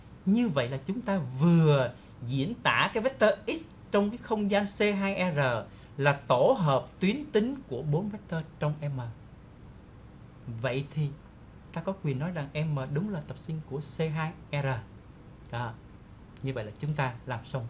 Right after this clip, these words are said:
ý thứ nhất. Bây giờ qua ý thứ hai là ta phải chứng minh thêm rằng M là hệ độc lập tuyến tính trong cái C hai R này. Bây giờ với A, B, C, D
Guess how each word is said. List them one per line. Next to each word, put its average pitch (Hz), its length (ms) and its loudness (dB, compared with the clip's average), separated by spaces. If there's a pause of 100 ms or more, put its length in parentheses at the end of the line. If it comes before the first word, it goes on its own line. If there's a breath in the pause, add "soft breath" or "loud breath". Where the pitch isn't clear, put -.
(140)
ý 139 160 -4 (100)
thứ 139 100 -4
nhất. 143 200 2 (1700)
Bây 190 100 8
giờ 170 60 10
qua 190 120 8
ý 214 140 4
thứ 240 140 0
hai 202 280 6 (840)
là 131 100 -2
ta 185 120 2
phải 208 100 0
chứng 254 240 0
minh 233 160 6
thêm 226 200 4
rằng 202 440 6
M 180 40 10 (600)
là 120 260 -4 (100)
hệ 107 180 -8
độc - 260 -8
lập 123 100 -4 (120)
tuyến 156 160 -2
tính 170 220 -2 (140)
trong 139 160 0
cái 143 380 -4
C 123 40 -6
hai 123 320 -8
R 104 140 -10
này. 107 120 -10 (3500)
Bây 196 140 8
giờ 175 140 12
với 170 140 10
A, 175 180 6
B, 170 80 8
C, 170 140 8
D 165 160 6